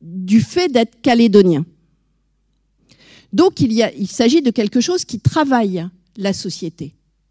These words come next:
par rapport à ce, par rapport à ces, à ces termes d'association. Ce que l'on voit de manière très claire,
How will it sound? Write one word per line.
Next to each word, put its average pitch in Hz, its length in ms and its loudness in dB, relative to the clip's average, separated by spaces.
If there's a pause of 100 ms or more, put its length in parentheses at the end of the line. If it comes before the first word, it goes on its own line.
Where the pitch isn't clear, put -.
(140)
par 202 140 0
rapport 220 340 -2
à 175 120 -4
ce, 175 600 0
par 190 200 -4
rapport 240 340 -4
à 190 80 -4
ces, 185 340 -8
à 185 140 -6
ces 202 180 -6
termes 175 640 -6 (160)
d'association. 175 760 -6 (1300)
Ce - 140 -10
que 269 100 4
l'on 226 160 6
voit 269 280 0 (540)
de 180 200 2
manière 175 340 2
très - 180 -10
claire, 269 640 -6